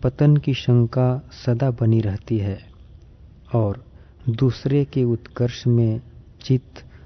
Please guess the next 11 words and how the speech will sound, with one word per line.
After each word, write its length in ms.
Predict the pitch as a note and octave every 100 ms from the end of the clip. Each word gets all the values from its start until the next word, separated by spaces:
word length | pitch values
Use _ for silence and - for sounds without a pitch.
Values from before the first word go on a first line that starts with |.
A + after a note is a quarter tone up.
| - -
अस्वस्थ 580 | A#2 - C3 B2+ - C3+
भी 160 | C3
बना 300 | A#2+ A2+ A2
रहता 400 | G#2 G2 - G#2+
है। 200 | F2+ - - - - - - - -
इसलिए 580 | B2 - G#2+ G#2+ G2+ A2+ - - - - - - -
केवली 400 | C#3+ C3 C3 C#3+
भाव 340 | C3 - A#2+ A2+
ही 180 | A#2
पुरुषार्थ 720 | C#3 - A2 G#2 - G#2+ G#2 A2+
है। 220 | G2